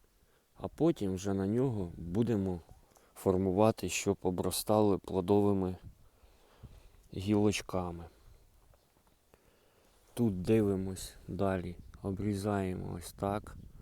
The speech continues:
І вибираємо центральний провідник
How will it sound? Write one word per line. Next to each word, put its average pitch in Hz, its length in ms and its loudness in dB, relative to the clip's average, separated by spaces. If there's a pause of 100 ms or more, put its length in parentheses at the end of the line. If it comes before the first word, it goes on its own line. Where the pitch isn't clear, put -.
(2250)
І 104 260 0 (160)
вибираємо 98 840 2
центральний 98 720 0
провідник 98 800 -2